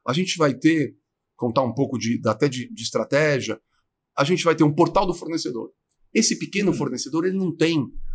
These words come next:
Speaker 1: um R P, um sistema,
Speaker 2: Sim.
Speaker 1: ele não tem capacidade de ter isso, porque tem nem, ele tá na rua trabalhando
Speaker 2: Uhum.
Speaker 1: e tal.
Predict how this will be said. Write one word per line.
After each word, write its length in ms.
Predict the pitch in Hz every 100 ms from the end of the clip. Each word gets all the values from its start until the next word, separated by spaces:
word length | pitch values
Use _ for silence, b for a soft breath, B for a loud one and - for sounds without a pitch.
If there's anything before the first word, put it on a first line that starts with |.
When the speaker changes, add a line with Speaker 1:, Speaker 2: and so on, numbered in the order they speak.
| -
Speaker 1:
um 200 | 131 127
R 260 | 117 117 117
P, 220 | 113 107
um 40 |
sistema, 420 | 101 110 - 104 101
Speaker 2:
Sim. 40 |
Speaker 1:
ele 60 | 151
não 100 | 156
tem 120 | 180
capacidade 560 | 160 - 117 107 104 95
de 220 | - -
ter 80 | 202 226
isso, 200 | - 226
porque 200 | 226 190
tem 140 | 202
nem, 180 | 240 302
ele 120 | 139
tá 80 | -
na 80 | 123
rua 240 | - 175
trabalhando 360 | 131 123 127 127
Speaker 2:
Uhum. 20 |
Speaker 1:
e 40 | 117
tal. 160 | 95